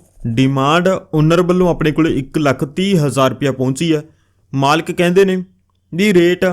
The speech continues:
ਕਰ ਲਾਂਗੇ, ਹੋਰ ਵੀ ਹੋ ਜਾਊਗਾ ਘੱਟ ਵੱਧ। ਬਾਕੀ ਤੁਹਾਨੂੰ ਸਾਰਾ ਕੁਛ ਆਪਾਂ ਦੱਸ ਰਹੇ ਹਾਂ ਜੀ, ਪੂਰੀ ਦੀ ਪੂਰੀ ਜਾਣਕਾਰੀ ਜਿੰਨੀ ਵੀ ਆਪਣੇ ਕੋਲੇ ਪਹੁੰਚੀ ਹੈ, ਸਾਰਾ ਕੁਛ ਤੁਹਾਨੂੰ ਮੈਂ ਕਨਫਰਮ ਕਰਵਾ ਦਿੰਦਾ ਜੀ। ਗੱਡੀ ਮਿਲੂਗੀ ਆਪਾਂ ਨੂੰ ਪੰਜਾਬ ਨੰਬਰ। ਗੱਡੀ ਦਾ ਜਿਹੜਾ ਰੰਗ ਹੈ ਚਿੱਟਾ ਮਿਲ ਜੂਗਾ।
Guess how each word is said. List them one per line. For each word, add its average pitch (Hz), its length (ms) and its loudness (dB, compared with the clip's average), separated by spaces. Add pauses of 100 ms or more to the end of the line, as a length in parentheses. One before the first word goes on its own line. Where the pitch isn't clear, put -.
(160)
ਕਰ 139 180 0
ਲਾਂਗੇ, 170 380 0
ਹੋਰ 156 280 -2
ਵੀ 214 100 -2
ਹੋ 170 160 2
ਜਾਊਗਾ 180 240 0
ਘੱਟ 165 220 -2
ਵੱਧ। 156 240 -2 (200)
ਬਾਕੀ 139 300 -2
ਤੁਹਾਨੂੰ 196 320 0
ਸਾਰਾ 170 260 -2
ਕੁਛ 170 240 -2
ਆਪਾਂ 151 400 -4
ਦੱਸ 120 300 -2
ਰਹੇ 165 180 0
ਹਾਂ 160 80 0
ਜੀ, 165 160 -4
ਪੂਰੀ 160 300 0
ਦੀ 165 140 0
ਪੂਰੀ 160 280 0
ਜਾਣਕਾਰੀ 135 500 -2
ਜਿੰਨੀ 131 280 -2
ਵੀ 170 120 -2
ਆਪਣੇ 143 240 -2
ਕੋਲੇ 143 160 -2
ਪਹੁੰਚੀ 143 420 -4
ਹੈ, 143 80 -2 (440)
ਸਾਰਾ 180 320 2
ਕੁਛ 175 240 -4 (240)
ਤੁਹਾਨੂੰ 190 280 0
ਮੈਂ 175 120 0
ਕਨਫਰਮ 170 500 0
ਕਰਵਾ 127 300 -2
ਦਿੰਦਾ 95 240 -6
ਜੀ। 73 160 -14 (600)
ਗੱਡੀ 135 360 0
ਮਿਲੂਗੀ 190 300 2
ਆਪਾਂ 180 220 0
ਨੂੰ 180 120 0
ਪੰਜਾਬ 139 520 0
ਨੰਬਰ। 151 340 -4 (500)
ਗੱਡੀ 139 340 -2
ਦਾ 165 360 -2
ਜਿਹੜਾ 147 280 -2
ਰੰਗ 135 260 -2
ਹੈ 139 80 -6
ਚਿੱਟਾ 147 340 -2
ਮਿਲ 147 200 0
ਜੂਗਾ। 139 280 -4